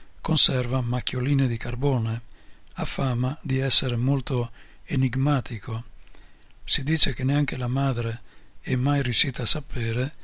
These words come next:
i suoi pensieri. Nino ed altri mi assicurano che di pensieri non ne ha mai avuti. È anche famoso perché ordina enormi torte alla diplomatica ed ha una buona cantina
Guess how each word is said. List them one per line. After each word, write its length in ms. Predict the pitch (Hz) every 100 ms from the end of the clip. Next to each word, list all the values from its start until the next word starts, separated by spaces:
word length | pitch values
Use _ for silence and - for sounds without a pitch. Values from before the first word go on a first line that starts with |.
| - -
i 100 | -
suoi 280 | - - 127
pensieri. 680 | - 120 - 151 123 110 117 - - - - - - - - - - - - - - - - - -
Nino 320 | 143 170 160
ed 80 | 143
altri 320 | 131 143 147 135
mi 120 | 127
assicurano 680 | - 117 - 156 143 131 120
che 140 | 123
di 140 | 123
pensieri 640 | 123 123 - 131 135 139 143 - - - - -
non 180 | 135
ne 120 | 131 135
ha 60 |
mai 260 | 123 139 143
avuti. 540 | 123 110 92 - 113 - - - - - -
È 140 | -
anche 400 | 147 151 147 131
famoso 760 | 117 - 127 147 120 110 113 - - - - -
perché 300 | - - 139
ordina 400 | 147 135 135 131
enormi 440 | 127 139 135 117
torte 400 | - 139 127 -
alla 200 | 131 117
diplomatica 880 | 113 131 127 127 139 120 113 - 113 - - - - - -
ed 220 | 127 127
ha 60 | 147
una 180 | 139
buona 300 | 120 143 143
cantina 680 | - 123 107 143 135 135 131